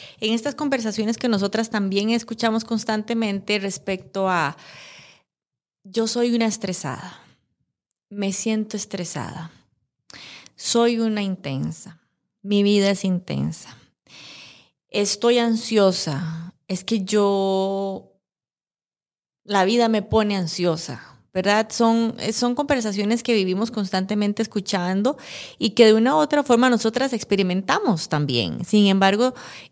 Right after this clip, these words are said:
em, cuando les venimos contando en los dos episodios anteriores que hemos creado una relación distinta con estas emociones, precisamente en este episodio queremos invitarte a, a conocer que existe otra forma de navegar eso, no, no una forma mejor,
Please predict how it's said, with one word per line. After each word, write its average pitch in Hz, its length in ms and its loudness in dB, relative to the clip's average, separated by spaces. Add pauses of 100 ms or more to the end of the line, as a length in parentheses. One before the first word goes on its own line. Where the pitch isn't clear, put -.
em, 202 640 0
cuando 214 320 2
les 208 160 2
venimos 214 320 0
contando 247 420 -4
en 220 80 -2
los 180 120 -4
dos 208 160 -2
episodios 240 500 -4
anteriores 226 540 0
que 208 100 -4
hemos 220 320 -2
creado 214 640 0
una 233 180 0
relación 190 480 -4
distinta 226 640 -2
con 165 220 0
estas 196 260 -6
emociones, 220 600 -2
precisamente 214 920 -4
en 190 140 0
este 202 200 -4
episodio 196 400 -4
queremos 190 380 -4
invitarte 208 640 -6 (720)
a, 202 400 -4
a 202 100 -2
conocer 214 380 -2
que 247 80 -6
existe 233 280 -4
otra 247 220 -4
forma 254 680 -2
de 180 180 -4
navegar 180 540 -2
eso, 175 180 -2
no, 233 160 0
no 269 180 -2
una 320 200 -2
forma 285 320 -2
mejor, 185 600 -2